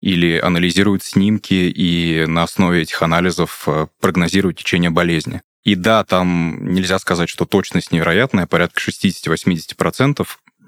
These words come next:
колеблется точность диагноза, поставленного нейросетью, и, ну, точность диагноза, поставленного профессиональным врачом.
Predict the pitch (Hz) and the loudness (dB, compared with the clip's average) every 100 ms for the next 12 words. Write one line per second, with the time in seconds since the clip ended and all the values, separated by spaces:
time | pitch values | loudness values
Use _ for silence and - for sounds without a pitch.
0 | - 92 92 85 78 - 82 87 - 82 | -4 0 2 0 -4 -4 -2 -2 0 -2
1 | - 85 82 80 80 78 87 - 80 80 | 0 0 0 -2 -2 -4 -4 -2 -2 0
2 | 82 80 - 107 - - 80 78 90 82 | 0 0 0 0 0 -2 -2 0 -2 -2
3 | 78 78 98 101 80 - 92 - 82 82 | -4 -6 -4 -2 -2 0 0 -2 -4 0
4 | 92 85 80 87 - 85 80 76 - - | 0 0 -4 -6 -2 -2 -2 -4 -6 -6
5 | - 85 82 78 73 80 85 85 | -2 0 0 -2 -4 -4 -6 -6